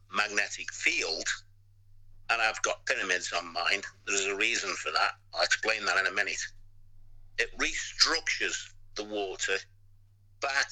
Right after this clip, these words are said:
to how it was twenty-five years ago. Now, that's very important.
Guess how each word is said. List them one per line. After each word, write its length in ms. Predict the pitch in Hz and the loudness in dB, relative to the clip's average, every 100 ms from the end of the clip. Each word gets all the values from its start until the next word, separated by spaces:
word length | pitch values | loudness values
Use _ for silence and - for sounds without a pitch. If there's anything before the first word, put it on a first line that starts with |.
| - | 2
to 80 | 101 | 4
how 280 | - 120 135 | 6 4 2
it 160 | 147 | -2
was 320 | 80 80 82 - | -2 0 0 0
twenty-five 580 | 98 85 - 80 76 | 0 0 0 0 0
years 280 | 104 135 117 | 2 2 0
ago. 240 | 78 78 - - - - - - - - - - _ - - | -2 -2 -4 -8 -20 -20 -20 -20 -20 -20 -20 -20 _ -20 -4
Now, 80 | 92 | 0
that's 220 | 117 113 | 0 0
very 320 | - 117 113 | -2 0 0
important. 560 | 92 - 85 85 - - | -4 -6 -8 -8 -6 -2